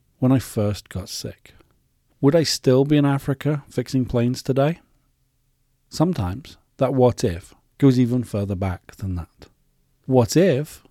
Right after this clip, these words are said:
I hadn't followed God's calling to work as a mechanic in the first place? My passion in high school was not aircraft maintenance. I was good at geography,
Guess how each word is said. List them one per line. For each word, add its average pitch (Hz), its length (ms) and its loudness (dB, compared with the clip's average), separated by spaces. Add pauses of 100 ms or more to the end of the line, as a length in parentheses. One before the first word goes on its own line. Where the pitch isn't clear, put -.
I 120 100 -2
hadn't 104 300 -2
followed 107 280 -4
God's 104 240 -6
calling 107 380 -4
to 143 100 -2
work 98 320 -2
as 120 100 -2
a 113 60 -2
mechanic 113 440 -4
in 143 100 0
the 143 40 0
first 175 320 -2
place? - 320 -14 (760)
My 160 60 4
passion 151 380 0
in 160 80 0
high 135 220 0
school 147 260 -2
was 127 160 -2
not 110 360 -2
aircraft 78 380 -10
maintenance. 80 720 -14 (580)
I 135 60 -2
was 131 160 4
good 139 280 6
at 104 100 -4
geography, 120 580 -2